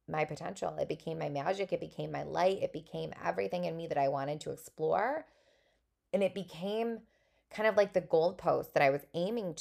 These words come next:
to. And so when we are living as our highest selves, we're living in alignment with our highest potential, and we're living in alignment with our soul's calling.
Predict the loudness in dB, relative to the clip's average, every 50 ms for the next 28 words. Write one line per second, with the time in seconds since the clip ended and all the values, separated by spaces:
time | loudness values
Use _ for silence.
0 | -6 -4 -2 0 0 0 0 4 4 4 6 6 2 2 2 0 2 2 2 2
1 | 0 2 2 2 2 2 0 -2 -2 -4 -8 -8 0 0 2 2 2 0 0 -2
2 | -2 -2 -2 -2 -2 -4 -2 0 0 0 0 0 0 0 2 2 0 -2 -2 -2
3 | -2 -2 -2 -2 -2 -2 -2 -2 -2 -2 -4 -2 -4 -4 -6 -4 -4 -2 -2 -2
4 | -4 -6 -10 -14 -8 -6 -6 -6 -2 0 2 2 2 2 2 0 2 4 4 2
5 | 2 2 -2 -2 -2 -2 -2 -2 -2 -2 -2 -4 -2 -2 -2 -2 -2 0 -2 -2
6 | -4 -4 -10 -8 -6 -4 -2 -2 -4 -6 -10 -16 -20